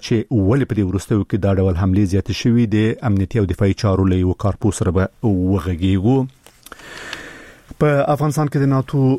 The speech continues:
ملکي استازي پر طالبانو غږ وکړ چې د سولې په هڅو کې خپله ونډه په بشپړ ډول ادا کړي. په ورته وخت کې یوناما یا د افغانستان لپاره د ملګرو ملتونو مرستندویه ماموریت په افغانستان کې د اور کم غوښتنه کړې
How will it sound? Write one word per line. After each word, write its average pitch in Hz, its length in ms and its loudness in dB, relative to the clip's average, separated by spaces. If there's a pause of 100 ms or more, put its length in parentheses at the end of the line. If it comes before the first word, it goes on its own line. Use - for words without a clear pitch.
(160)
ملکي 131 320 0
استازي 120 580 0 (240)
پر 120 160 0
طالبانو 110 460 2
غږ 107 180 0
وکړ 110 300 0
چې - 120 -2
د 107 160 2 (120)
سولې 123 420 0
په 101 80 0
هڅو 110 240 -2
کې 107 160 -4
خپله 98 320 2
ونډه 95 500 2 (120)
په 87 120 -4
بشپړ 104 400 -2
ډول 95 260 2 (260)
ادا 98 180 0 (140)
کړي. 101 200 0
په 101 120 2
ورته 101 260 0
وخت 101 180 -4
کې - 800 -2
یوناما 104 480 4 (140)
یا 113 160 2
د 110 80 2
افغانستان 104 420 0
لپاره 101 240 2 (400)
د 90 100 2 (280)
ملګرو 95 320 2
ملتونو 98 360 0
مرستندویه 95 680 0
ماموریت 92 600 0 (140)
په - 400 -6
افغانستان 143 320 -2
کې 143 80 -2
د - 20 2 (120)
اور 123 220 0
کم 104 140 2 (140)
غوښتنه 95 540 0
کړې 90 160 0